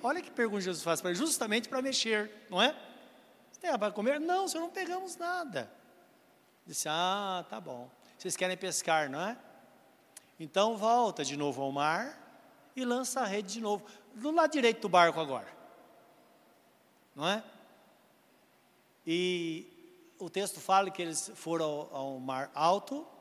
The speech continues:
e lançaram a rede, e eles não podiam tirar a rede de tanto peixe. Tem um texto da Bíblia que fala que eram cento e cinquenta e três grandes peixes.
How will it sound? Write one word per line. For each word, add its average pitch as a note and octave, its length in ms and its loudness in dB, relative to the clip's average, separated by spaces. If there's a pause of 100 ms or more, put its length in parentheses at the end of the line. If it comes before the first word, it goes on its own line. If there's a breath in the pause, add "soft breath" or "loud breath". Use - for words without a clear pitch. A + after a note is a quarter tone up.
(640 soft breath)
e - 20 -6
lançaram D3+ 460 -4
a C3 40 -2
rede, F#3+ 480 -4 (1000 soft breath)
e F#3+ 420 0
eles F3 160 0
não G3 120 -4
podiam F#3+ 200 -6
tirar G3+ 420 4
a F3 40 0
rede D#3 220 -4
de D3 60 -12
tanto G#3 280 -6
peixe. C#3 500 -4 (1600)
Tem G#3 100 4
um G3 80 0
texto A#3 200 0
da F3+ 80 -2
Bíblia A#3 200 -4
que - 60 -16
fala A3 220 2
que G3+ 100 -4
eram F#3 160 -2
cento D#4 540 0
e G#3+ 40 -6
cinquenta A3 540 -4
e D3+ 80 -4
três B3 560 0 (320 loud breath)
grandes C#4+ 640 6
peixes. G3+ 800 2